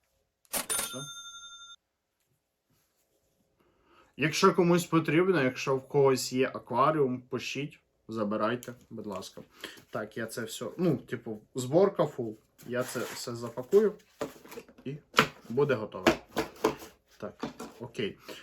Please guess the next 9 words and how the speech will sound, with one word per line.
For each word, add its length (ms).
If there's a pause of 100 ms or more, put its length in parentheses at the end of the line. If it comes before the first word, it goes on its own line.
(120)
Переходимо 500
далі. 320 (1600)
Ціну 220
ви 120
побачили 680 (120)
за, 260
а, 520
цей 200
градусник. 560